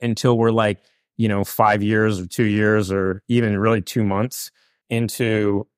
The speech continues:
you know, a weekly rhythm of seeing each other without just kind of throwing out that, that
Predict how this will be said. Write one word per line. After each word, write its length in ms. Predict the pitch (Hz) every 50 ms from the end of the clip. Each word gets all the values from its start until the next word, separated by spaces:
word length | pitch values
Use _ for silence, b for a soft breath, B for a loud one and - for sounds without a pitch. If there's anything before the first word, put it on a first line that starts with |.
| _ _ -
you 100 | 127 117
know, 80 | 110
a 60 | 104
weekly 340 | 110 110 117 110 - 117 104
rhythm 300 | 98 104 104 107 113 110
of 120 | 101 95 -
seeing 260 | - 117 107 104 113
each 200 | 120 120 - -
other 360 | 135 131 131 139 135 127 - B B B B
without 300 | B 113 - 113 107 107
just 180 | 104 117 107 -
kind 160 | - 117 107
of 100 | 101 95
throwing 420 | - - 117 110 110 107 104 104 101
out 420 | 101 101 104 104 101 - - - _ _ _ _ _ _ _ _ _ _ _ -
that, 360 | 120 117 117 113 110 - _ _ _ _ _ _ _ _ -
that 300 | 131 127 131 127 120 -